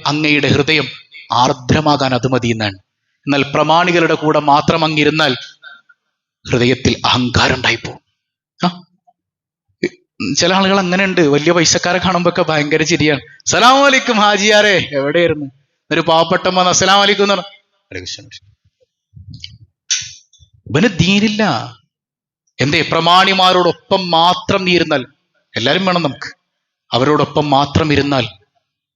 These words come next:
അവരുടെ കഥകൾക്കൊക്കെ പൊട്ടിച്ചിരിഞ്ഞ് അവ-, അവര് പറയുന്നതൊക്കെ സത്യമാണെന്ന് മാത്രം മനസ്സിലാക്കി ഇങ്ങനെ കൂടെ ഇരുന്ന് കൊടുത്താൽ നിന്റെ ഹൃദയം കടുത്തുപോകും. സയ്യിദുനാ റസൂലുള്ളാഹി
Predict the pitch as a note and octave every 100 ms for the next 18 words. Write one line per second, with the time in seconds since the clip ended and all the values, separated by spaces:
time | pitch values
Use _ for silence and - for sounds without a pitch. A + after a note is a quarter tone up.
0 | _ B2+ D#3 F3 F3 F3+ G#3 G3+ G3 G3
1 | - - F3+ F#3 F3+ E3+ F3 D3+ C4 A3
2 | G#3 A3 G3 G#3 F#3 - A3+ G#3 G3+ F#3
3 | F3+ G3+ F#3 F3 F#3 E3+ F3+ E3+ E3 E3
4 | E3+ D#3+ D#3 - D3 B2 - _ _ _
5 | C3+ B2+ A#2+ B2+ A2 - _ _ _ _
6 | A#2 - F3 D#3+ B2 - - - B2+ B2
7 | A#2 G#2+ - B2 A2 C3